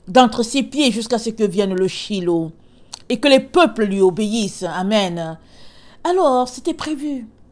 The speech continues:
Amen. Il n'y avait rien que les gens pouvaient faire pour que ça ne s'accomplisse pas, parce que tout, tout ce qui est écrit doit s'accomplir. Amen. Et le diable aussi avait un plan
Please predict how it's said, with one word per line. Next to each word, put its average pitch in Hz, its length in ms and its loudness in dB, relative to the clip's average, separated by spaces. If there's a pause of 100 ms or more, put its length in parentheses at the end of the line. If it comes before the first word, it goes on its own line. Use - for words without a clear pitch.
(360)
Amen. 262 460 -2
Il 294 80 -10
n'y 302 80 0
avait 277 300 4
rien 269 420 0
que 311 100 -2
les 214 120 2
gens 233 180 -4
pouvaient 208 320 -4
faire 202 640 4
pour 269 120 -4
que 254 100 -4
ça 226 120 -4
ne 208 60 -6
s'accomplisse 208 480 -4
pas, 226 240 4 (180)
parce 220 140 -6
que 254 100 -8
tout, - 320 -8 (260)
tout 381 120 -2
ce - 120 -10
qui 269 60 -6
est 233 140 -4
écrit 220 300 -8
doit 240 120 -6
s'accomplir. 220 760 -10 (280)
Amen. 247 400 4 (960)
Et 302 460 6
le 196 140 -2
diable 214 280 0
aussi 202 180 -4
avait 190 220 -2
un 180 120 -6
plan 170 560 -4